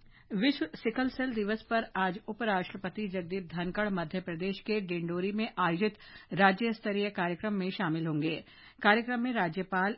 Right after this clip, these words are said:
मंगूभाई पटेल, मुख्यमंत्री डॉक्टर मोहन यादव सहित राज्य सरकार के मंत्री भी उपस्थित रहेंगे। सिकल सेल रोग आनुवांशिक विकार है,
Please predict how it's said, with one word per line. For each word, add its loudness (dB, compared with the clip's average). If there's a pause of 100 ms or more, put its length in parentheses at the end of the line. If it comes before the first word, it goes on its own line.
मंगूभाई 0
पटेल, -2 (100)
मुख्यमंत्री -2
डॉक्टर -4
मोहन -2
यादव 0
सहित -2 (400)
राज्य 4
सरकार 0
के -4
मंत्री -2
भी -2
उपस्थित -6
रहेंगे। 0 (380)
सिकल 2
सेल 0
रोग -2 (280)
आनुवांशिक 2
विकार 0
है, -2